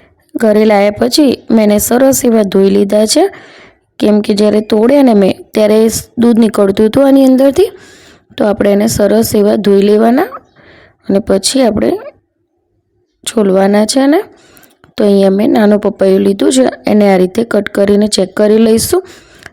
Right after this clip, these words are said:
જો પાકેલું નીકળે ને તો યુઝ નહીં થાય. અને જે કાચું હોય એનો જ આપણે ઉપયોગ કરવાનો હોય છે. તો બંને નાના પપૈયા તો મારા પાકેલા નીકળ્યા છે, તો એની છીણ બનાવીને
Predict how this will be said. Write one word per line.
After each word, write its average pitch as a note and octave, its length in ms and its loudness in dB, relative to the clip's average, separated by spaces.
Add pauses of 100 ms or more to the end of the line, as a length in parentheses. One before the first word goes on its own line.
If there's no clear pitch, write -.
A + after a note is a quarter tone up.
(120)
જો A3+ 80 2 (140)
પાકેલું C4 500 0
નીકળે C#4 340 0
ને G#3 60 2 (140)
તો A3+ 80 2
યુઝ A3+ 320 2
નહીં G#3 200 2
થાય. C4 220 0 (1300)
અને G#3 160 2 (580)
જે G#3+ 80 -2 (100)
કાચું G#3+ 460 0
હોય A3+ 100 2 (220)
એનો A#3 240 4
જ G#3+ 60 0
આપણે G#3+ 220 -2
ઉપયોગ G#3 280 -4
કરવાનો G3+ 420 2
હોય G#3 220 0
છે. D4 80 0 (500)
તો A#3 120 -2 (100)
બંને A3+ 320 2
નાના A#3 300 2
પપૈયા A#3 400 0
તો A3+ 100 0
મારા A3+ 240 -2
પાકેલા G#3+ 420 0
નીકળ્યા B3 360 0
છે, G3+ 100 -2 (120)
તો A#3 160 0
એની A#3 220 2
છીણ A3+ 300 0
બનાવીને A#3 420 2